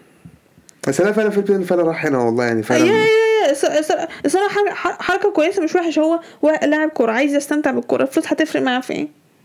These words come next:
Speaker 1: وكده كده خلاص،
Speaker 2: هو
Speaker 1: خد ال-،
Speaker 2: already
Speaker 1: خد ال-،
Speaker 2: يعني.
Speaker 1: خد اللي عايز ياخده يعني.
Speaker 2: بالظبط، فخلاص.
Speaker 1: ف-،
Speaker 2: عايز
Speaker 1: حقق،
Speaker 2: يكمل
Speaker 1: حقق، حقق،
Speaker 2: يستمتع.
Speaker 1: حقق كل حاجة مع بايرن.
Speaker 2: بالظبط، يا. خلاص بقى، هيعوز إيه بقى؟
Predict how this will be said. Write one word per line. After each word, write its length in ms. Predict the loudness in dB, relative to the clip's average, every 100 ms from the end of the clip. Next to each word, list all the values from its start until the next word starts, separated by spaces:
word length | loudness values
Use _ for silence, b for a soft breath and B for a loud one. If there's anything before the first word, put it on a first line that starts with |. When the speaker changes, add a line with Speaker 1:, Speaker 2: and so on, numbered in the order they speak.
| -10
Speaker 1:
وكده 160 | -4 0
كده 160 | 0 0
خلاص، 380 | 0 -2 0
Speaker 2:
هو 60 | 2
Speaker 1:
خد 180 | 4 2
ال-، 40 |
Speaker 2:
already 40 | 2
Speaker 1:
خد 100 | 2
ال-، 40 |
Speaker 2:
يعني. 220 | 2 0
Speaker 1:
خد 180 | -2 -2
اللي 180 | 0 0
عايز 220 | 0 -2
ياخده 240 | -4 0 0
يعني. 280 | 2 2
Speaker 2:
بالظبط، 440 | 2 2 2 0 -6
فخلاص. 640 | -6 -2 0 -2 -6 -20 -20 _ -20
Speaker 1:
ف-، 200 | -16 -6
Speaker 2:
عايز 420 | -4 -4 -2 2 2
Speaker 1:
حقق، 80 |
Speaker 2:
يكمل 440 | 2 2 2 2 2
Speaker 1:
حقق، 140 | 2
حقق، 240 | 2 2 2
Speaker 2:
يستمتع. 180 | 0
Speaker 1:
حقق 260 | 0 -2 0
كل 160 | 0 0
حاجة 160 | 0
مع 100 | 0
بايرن. 260 | 2 2 2
Speaker 2:
بالظبط، 440 | 2 2 0 2
يا. 340 | 0 0 -8 -20 -4
خلاص 280 | 0 2 2
بقى، 120 | -2
هيعوز 320 | 0 2 2 2
إيه 100 | 2
بقى؟ 220 | 0